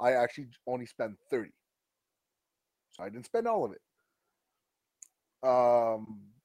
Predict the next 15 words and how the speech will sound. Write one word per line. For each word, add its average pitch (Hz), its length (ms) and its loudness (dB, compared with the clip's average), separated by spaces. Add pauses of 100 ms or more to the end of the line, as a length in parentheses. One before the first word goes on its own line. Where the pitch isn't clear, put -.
(840)
I 131 480 4
end 151 180 -2
up, 151 80 -6 (400)
uh, 123 160 2 (100)
there 151 120 0
was 147 220 -4
nothing 156 340 -2
Game 139 240 -8
Gear 123 180 -2
wise. 113 340 -2
All 123 240 0
that 123 220 2
was 120 160 -10
already 110 260 -4
moved. 113 320 -10